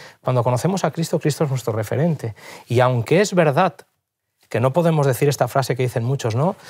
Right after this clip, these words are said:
"Una vez salvo, siempre salvo". Est-, est-, este peligro de dejarse llevar, ¿no?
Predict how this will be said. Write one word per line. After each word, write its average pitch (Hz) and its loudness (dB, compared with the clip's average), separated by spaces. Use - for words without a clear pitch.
"Una 160 4
vez 139 0
salvo, 175 0
siempre 131 -4
salvo". 104 -4
Est-, 151 -2
est-, 151 0
este 156 0
peligro 175 4
de 147 6
dejarse 143 0
llevar, 113 -2
¿no? 185 -4